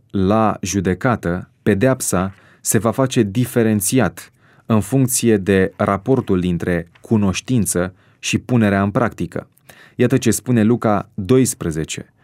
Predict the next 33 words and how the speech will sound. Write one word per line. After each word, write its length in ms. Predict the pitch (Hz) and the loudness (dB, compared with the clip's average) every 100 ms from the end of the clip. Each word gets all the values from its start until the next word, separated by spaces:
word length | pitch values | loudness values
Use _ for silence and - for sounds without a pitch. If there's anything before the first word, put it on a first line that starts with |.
| _ - | _ -6
versetul 560 | 85 90 110 87 95 | -2 0 0 0 -2
patruzeci 520 | 87 123 127 101 90 | 0 -2 -2 -2 -4
și 100 | - | -4
șapte 360 | 85 92 87 92 | -6 -6 -6 -6
și 160 | - 85 | -6 -6
patruzeci 520 | 87 82 87 82 - | -6 -6 -6 -6 -2
și 100 | 117 | 0
opt. 240 | 98 - _ - - - | -2 -4 _ -20 -20 -6
„Robul 420 | 107 143 165 160 143 | 0 2 4 4 4
acela 540 | 120 - 127 92 104 | 2 2 2 2 0
care 220 | - 98 | -2 0
a 60 | 95 | 0
știut 380 | - 113 143 107 | 0 2 2 2
voia 260 | 101 101 | 0 0
stăpânului 560 | 92 92 82 95 87 85 | 0 -4 -2 0 0 -2
său 360 | - 92 76 _ - - - | -2 -2 -4 _ -20 -20 -12
și 180 | - 107 | -2 2
nu 200 | 120 180 | 6 6
s-a 180 | - 113 | 4 2
pregătit 460 | 98 90 92 107 | 2 2 0 0
deloc 540 | 107 127 127 - - - | 2 2 2 0 -10 -16
și 160 | - 98 | -6 0
n-a 180 | 117 143 | 2 4
lucrat 300 | 143 113 101 | 2 2 0
după 220 | 90 92 | 0 -2
voia 320 | 87 101 92 | 0 0 0
lui, 320 | 82 78 117 _ _ - - | -2 -4 -8 _ _ -20 -2
va 140 | 117 | 0
fi 160 | - 151 | 2 4
bătut 320 | 117 107 123 | 2 2 -2
cu 160 | - | 0
multe 360 | 131 156 139 107 | 2 4 4 2
lovituri. 580 | 92 85 82 82 - | 2 2 -2 -6 -10